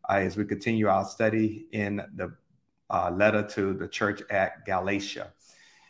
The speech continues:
And so if you don't mind, I, I want to,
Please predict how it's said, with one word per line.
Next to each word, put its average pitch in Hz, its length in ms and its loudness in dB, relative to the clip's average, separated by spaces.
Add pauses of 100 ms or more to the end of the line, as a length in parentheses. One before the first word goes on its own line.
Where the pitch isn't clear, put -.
(160)
And 123 100 -2
so 143 160 6
if 135 100 4
you 165 100 8
don't 214 200 4
mind, 156 440 4
I, - 240 -2
I 110 120 2
want 151 360 -2
to, 127 460 0